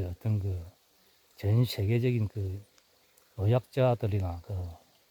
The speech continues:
남녀노소 피를 흘리고 또 고통받는 그런 일은 일어나서는 안 되겠습니다.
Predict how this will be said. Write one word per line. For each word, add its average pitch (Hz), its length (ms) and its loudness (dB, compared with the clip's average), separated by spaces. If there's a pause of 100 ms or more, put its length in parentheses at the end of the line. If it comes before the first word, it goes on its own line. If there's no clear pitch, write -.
(320)
남녀노소 104 1000 -2 (760)
피를 123 360 0
흘리고 95 420 -2 (120)
또 87 200 -8 (3500)
고통받는 104 540 0
그런 107 540 0
일은 95 420 -2 (720)
일어나서는 123 520 -2
안 82 60 -6
되겠습니다. 107 540 -6